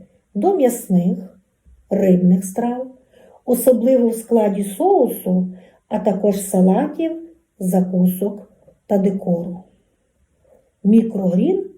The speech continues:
цибуля шнит. Витончена мікрогрін цибуля шнит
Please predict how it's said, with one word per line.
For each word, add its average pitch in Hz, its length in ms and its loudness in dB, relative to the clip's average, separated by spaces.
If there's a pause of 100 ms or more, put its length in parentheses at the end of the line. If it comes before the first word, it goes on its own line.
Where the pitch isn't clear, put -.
(300)
цибуля 202 540 0
шнит. - 540 -6 (1500)
Витончена 254 680 2
мікрогрін 240 680 4
цибуля 226 420 2
шнит 311 520 -2